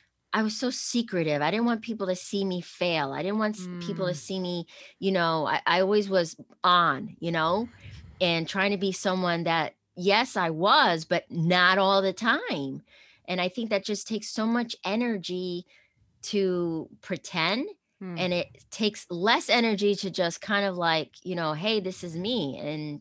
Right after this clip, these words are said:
Speaker 1: you know, it, I, I, it just,
Speaker 2: Totally.
Speaker 1: it's just refreshing to, to live that way.
Speaker 2: Yeah, absolutely. I'm, like,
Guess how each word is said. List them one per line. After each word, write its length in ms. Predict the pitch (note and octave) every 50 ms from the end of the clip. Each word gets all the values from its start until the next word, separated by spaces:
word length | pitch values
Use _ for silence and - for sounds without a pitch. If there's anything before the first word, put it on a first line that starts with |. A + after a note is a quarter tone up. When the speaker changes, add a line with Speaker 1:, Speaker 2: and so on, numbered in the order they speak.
| _
Speaker 1:
you 140 | - F3 E3+
know, 260 | E3 E3+ F#3+ A#3+ B3+
it, 240 | F3+ D#3+ D#3+ - _ - -
I, 80 | F3
I, 300 | F3 - - D3 E3+ - - F3+
it 160 | D#3+ D#3+ E3
just, 240 | E3 D#3 D3 C3 B2+
Speaker 2:
Totally. 360 | - - - - - D#3 - _ _ _ -
Speaker 1:
it's 160 | A#3+ A#3 A#3
just 200 | - C4+ C4 -
refreshing 680 | A3+ A3 G#3+ G#3+ - A3+ G#3 A3+ A#3 - G#3+ F#3+ F3+ E3+
to, 200 | - - E3+ D3+ - _ _ _ -
to 120 | - G3 F3+
live 240 | E3+ F3 E3+ D3+
that 220 | C3+ C#3 A#2+ - -
way. 220 | C3 - - - _ _ _ _ _ _
Speaker 2:
Yeah, 400 | - E3+ D3+ E3 F3 F3 E3+ D3+ -
absolutely. 840 | - F3+ - - - F3 D#3 D#3 D#3+ E3+ - - D#3+ D3 C#3+ -
I'm, 140 | - E3+ F3
like, 240 | E3+ D#3 C#3 - -